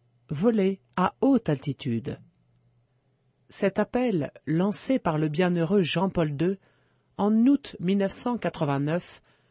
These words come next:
aux Journées mondiales de la jeunesse de Saint-Jacques de Compostelle, retentissait dans le cœur de Chiara, une jeune Italienne de dix-huit ans.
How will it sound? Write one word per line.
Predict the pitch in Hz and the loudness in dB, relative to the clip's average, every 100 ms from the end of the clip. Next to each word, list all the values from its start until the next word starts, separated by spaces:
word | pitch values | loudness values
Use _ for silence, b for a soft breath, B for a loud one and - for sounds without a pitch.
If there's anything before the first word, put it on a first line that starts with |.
| _ _ _ | _ _ _
aux | 170 | -2
Journées | 180 202 180 196 | 0 0 0 2
mondiales | 190 190 185 202 196 | 2 2 2 2 2
de | 147 | 0
la | 139 | 0
jeunesse | 143 151 156 160 - - b b b | 0 -2 -2 -4 -8 -14 b b b
de | 139 139 | -4 -4
Saint-Jacques | - 190 175 202 165 | -2 -2 0 -2 -2
de | 143 | -4
Compostelle, | 131 131 143 - - 170 185 - _ _ _ _ _ _ | -2 -4 -4 -6 -4 -4 -4 -10 _ _ _ _ _ _
retentissait | 185 233 277 247 226 196 - 214 202 | -2 -2 0 -2 -2 -6 -2 0 0
dans | 151 | 0
le | 156 | 0
cœur | 151 170 175 | -2 -2 -2
de | 143 139 | 0 -4
Chiara, | - 147 131 120 120 - _ _ _ _ - | -2 -4 -2 -4 -8 -12 _ _ _ _ -4
une | 175 175 | -2 0
jeune | 160 208 226 180 | 0 2 2 0
Italienne | - 147 143 143 147 139 | 0 -2 2 0 0 -2
de | 135 | -2
dix-huit | 131 143 185 151 135 - | -2 -4 -4 -4 -8 -6
ans. | 110 | -8